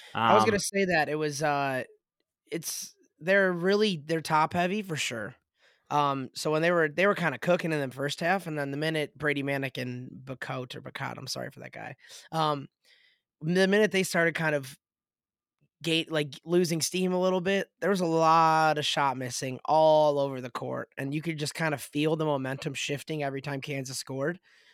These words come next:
Speaker 1: where, like, once they were down three, it was almost like Kansas is gonna win this game, there's no way.
Speaker 2: Yeah.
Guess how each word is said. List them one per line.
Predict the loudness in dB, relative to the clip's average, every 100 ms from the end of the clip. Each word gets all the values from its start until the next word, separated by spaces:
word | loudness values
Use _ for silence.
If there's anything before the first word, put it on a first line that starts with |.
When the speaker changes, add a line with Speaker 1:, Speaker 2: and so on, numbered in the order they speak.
| -4
Speaker 1:
where, | 2 4
like, | 4 2
once | 0 0
they | 0
were | 0
down | 0 -2 -4
three, | -4 -4 -4 -4
it | -2
was | 0 -2
almost | -4 -8
like | -10 -10
Kansas | -12 -12 -12
is |
gonna | -12 -12
win | -12 -14
this | -14
game, | -16 -16
there's | -18
no | -18 -18
way. | -18 -20 _ _ _ _ _ _ _ _ _ _ _ _
Speaker 2:
Yeah. | -2 -2